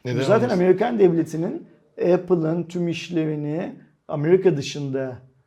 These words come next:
Speaker 2: organize etmesinden bir rahatsızlığı
Speaker 1: Rahatsız.
Speaker 2: var. Yani vergi alamamaktan rahatsız,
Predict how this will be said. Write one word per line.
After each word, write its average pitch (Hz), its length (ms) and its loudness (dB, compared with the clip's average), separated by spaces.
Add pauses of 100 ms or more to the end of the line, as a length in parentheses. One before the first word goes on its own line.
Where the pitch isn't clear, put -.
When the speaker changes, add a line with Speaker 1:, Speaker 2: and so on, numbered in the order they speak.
(340)
Speaker 2:
organize 143 500 -2
etmesinden 147 640 -4
bir 156 140 2
rahatsızlığı 143 580 -2
Speaker 1:
Rahatsız. 165 160 4
Speaker 2:
var. 143 140 0
Yani 147 420 -4 (340)
vergi 147 400 0
alamamaktan 151 800 -2
rahatsız, 151 880 -4